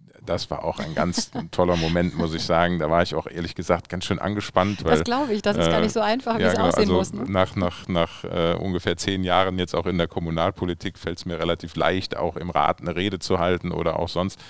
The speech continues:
Speaker 1: Aber eine Büttenrede und dann auch als Gegenrede auf eine, äh, ja, durchaus freche, provokante Rede des Hoppedits, äh, das war schon eine besondere Herausforderung, aber es hat irre viel Spaß gemacht, ja.
Speaker 2: Das glaube ich. Das, äh,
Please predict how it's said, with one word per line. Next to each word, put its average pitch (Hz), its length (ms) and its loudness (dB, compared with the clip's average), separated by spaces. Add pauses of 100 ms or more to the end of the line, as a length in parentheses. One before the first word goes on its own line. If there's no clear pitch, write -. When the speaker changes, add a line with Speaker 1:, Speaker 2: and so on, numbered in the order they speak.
(340)
Speaker 1:
Aber 82 180 2
eine 85 140 0
Büttenrede 104 680 0
und 92 160 -2
dann 85 100 0
auch 82 140 -2
als - 220 -2
Gegenrede 95 680 2
auf 87 220 0
eine, 87 480 0 (160)
äh, 76 760 -4
ja, 87 280 0
durchaus 90 680 -2
freche, - 460 -2
provokante 90 720 -4
Rede 90 240 -2
des 85 220 -6
Hoppedits, 90 440 -8 (440)
äh, 87 320 2
das 82 260 -2
war 85 160 4
schon 87 460 0
eine 85 100 -4
besondere 85 480 0
Herausforderung, 82 640 0
aber 85 80 0
es - 140 -4
hat - 160 -4
irre 78 180 -8
viel - 180 -12
Spaß - 380 -14
gemacht, - 380 -20
ja. - 60 -20 (280)
Speaker 2:
Das 208 240 -18
glaube 185 300 -10
ich. 165 100 -20
Das, - 300 -20
äh, 185 240 -20